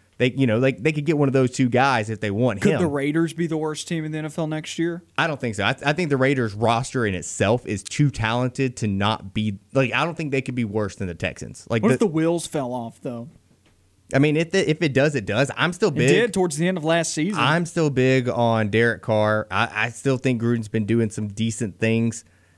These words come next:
Speaker 1: Look, they got too much talent. Like, you, when you have a guy like Derek
Speaker 2: Fair
Speaker 1: Carr,
Speaker 2: point.
Speaker 1: he can get the ball. If Henry Ruggs takes a step in the right direction, you got him. You've got Bryan Edwards. You've got Darren Waller. You have two good running backs now, Josh Jacobs and Kenyon Drake.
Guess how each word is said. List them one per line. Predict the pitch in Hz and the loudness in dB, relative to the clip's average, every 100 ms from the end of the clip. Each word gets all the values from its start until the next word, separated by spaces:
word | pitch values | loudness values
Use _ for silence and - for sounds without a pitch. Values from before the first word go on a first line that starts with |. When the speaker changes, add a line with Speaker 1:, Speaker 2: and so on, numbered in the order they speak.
| _ 139 | _ -2
Speaker 1:
Look, | 135 | 0
they | 135 | 2
got | 160 175 - | 2 0 0
too | 147 | -2
much | 120 - | -2 -4
talent. | 104 80 78 - | -8 -8 -10 -10
Like, | 117 117 | -4 -2
you, | 127 135 | -2 2
when | 143 | 2
you | 170 | 4
have | 151 156 | 2 2
a | 135 | 0
guy | 113 117 117 | 0 0 0
like | 110 101 | -2 -4
Derek | 104 117 104 | 0 0 2
Speaker 2:
Fair | 196 | 2
Speaker 1:
Carr, | 113 160 | 4 2
Speaker 2:
point. | - _ | 0 _
Speaker 1:
he | - 147 | -2 0
can | 151 | 2
get | 139 156 | 2 2
the | 123 | 0
ball. | 117 110 104 - - | 2 2 0 -4 -2
If | 123 | 0
Henry | 160 208 180 | 2 2 4
Ruggs | 143 165 - | 2 2 0
takes | 156 - | -4 -4
a | |
step | 113 147 143 | -2 0 0
in | |
the | 127 | 0
right | 127 131 | 2 2
direction, | 113 120 131 139 | 0 0 0 0
you | 123 | 0
got | 113 95 | 2 0
him. | 113 131 139 - _ _ - | 0 0 0 -6 _ _ -4
You've | 120 | -2
got | 120 120 104 - | 2 2 2 0
Bryan | 113 98 | 0 2
Edwards. | 110 135 143 135 - _ _ - | 2 2 2 0 -4 _ _ -12
You've | 117 123 117 | -2 0 0
got | 120 110 104 | 2 2 2
Darren | 110 104 92 | 0 2 2
Waller. | 98 117 127 127 131 _ - | 2 4 2 0 -4 _ -6
You | 135 135 | 2 4
have | 120 110 | 4 0
two | 151 | -2
good | 120 131 | 4 2
running | 117 117 | 4 0
backs | 127 127 143 | 2 0 2
now, | 127 | 0
Josh | 117 120 117 | 2 0 0
Jacobs | 117 117 123 107 | -2 -2 -2 -2
and | 104 95 _ _ - | -2 -4 _ _ -4
Kenyon | 127 120 104 | 2 2 2
Drake. | 113 120 131 | 2 2 0